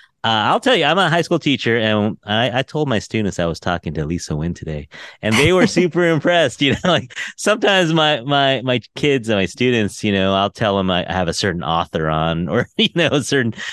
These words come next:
Speaker 1: certain someone on, and they're like, "Eh." But it, you know, you have a, you have a reach, and I know there's people, you know, I'm obviously <laughs> older than you, and, you know, I enjoy it as well. So you're kind of right in that good demographic where I'm sure people would be interested in,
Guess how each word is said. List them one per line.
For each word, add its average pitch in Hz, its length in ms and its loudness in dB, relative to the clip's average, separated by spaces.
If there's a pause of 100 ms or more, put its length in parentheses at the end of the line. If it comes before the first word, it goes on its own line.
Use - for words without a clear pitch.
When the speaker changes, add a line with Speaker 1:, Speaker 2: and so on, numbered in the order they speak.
(160)
Speaker 1:
certain 139 260 0
someone 117 400 0
on, 107 220 2
and 101 80 2
they're 104 80 2
like, 101 200 0
"Eh." 143 500 0 (340)
But 104 140 0
it, 104 140 0
you 135 160 2
know, 175 360 4
you 160 180 2
have 190 220 2
a, 131 100 0
you 156 100 2
have 190 140 2
a 160 40 2
reach, 175 240 2
and 117 80 2
I 113 80 4
know 139 160 2
there's 131 180 0
people, 117 440 2
you 101 80 0
know, 87 80 2
I'm 92 200 2
obviously 98 420 2
<laughs> 101 80 4
older 110 240 2
than 131 160 -2
you, 127 240 2
and, 110 260 -2
you 104 80 0
know, 98 280 0
I 110 200 0
enjoy 110 360 0
it 104 60 0
as 98 120 0
well. 98 180 0
So 107 160 -4
you're 117 140 -2
kind 262 200 -4
of 311 80 -2
right 226 140 2
in 208 100 2
that 131 200 0
good 208 360 2
demographic 196 600 0
where 90 140 2
I'm 98 100 0
sure 123 240 -2
people 107 280 -2
would 85 120 0
be 85 80 0
interested 82 440 -4
in, 73 200 -6